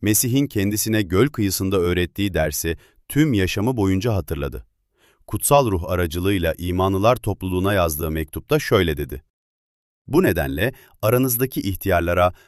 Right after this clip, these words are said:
ben de onlar gibi bir ihtiyar, Mesih'in çektiği acıların tanığı ve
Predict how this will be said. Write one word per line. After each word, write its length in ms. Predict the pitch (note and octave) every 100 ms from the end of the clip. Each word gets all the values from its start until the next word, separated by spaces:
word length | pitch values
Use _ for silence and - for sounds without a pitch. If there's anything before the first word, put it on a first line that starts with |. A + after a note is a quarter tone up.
| _
ben 260 | G2 C#3+ D#3
de 60 | C3+
onlar 440 | - G2 G2+ C3
gibi 300 | A2+ F2+ E2+
bir 100 | E2+
ihtiyar, 500 | D#2+ - E2 D#2 A#2+ - _ -
Mesih'in 460 | G2+ G2+ G#2+ A#2+ C3+
çektiği 480 | - F#2 - G#2+
acıların 500 | G#2 F#2+ F#2 F#2+ G2
tanığı 460 | F#2 D#2+ D2 D2 B2 - _ -
ve 180 | G#2